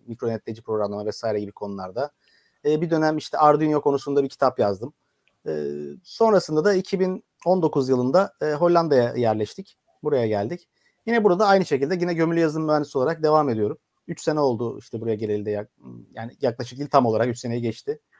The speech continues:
Şu anda da yine bir firmada gömülü yazılım mühendisi,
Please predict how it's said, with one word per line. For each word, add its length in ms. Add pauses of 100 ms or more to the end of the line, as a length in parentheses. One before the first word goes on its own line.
(840)
Şu 180
anda 260
da 80
yine 220
bir 60
firmada 520 (360)
gömülü 280
yazılım 320
mühendisi, 640